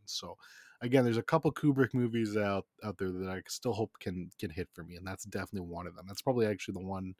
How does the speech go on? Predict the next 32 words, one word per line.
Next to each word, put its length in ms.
I 60
have 140
the 60
highest 500
hope 200
for 320
out 80
of 80
all 100
the 60
ones 240
left. 360
So, 320
uh, 100
here's 300
hoping. 380
Uh, 280
but 140
yeah, 120
man, 160
Jarhead, 360
Jarhead's 340
so 260
good. 180
I 80
love 220
that 160
movie 260
so 240
much. 440
Uh, 120
n-, 460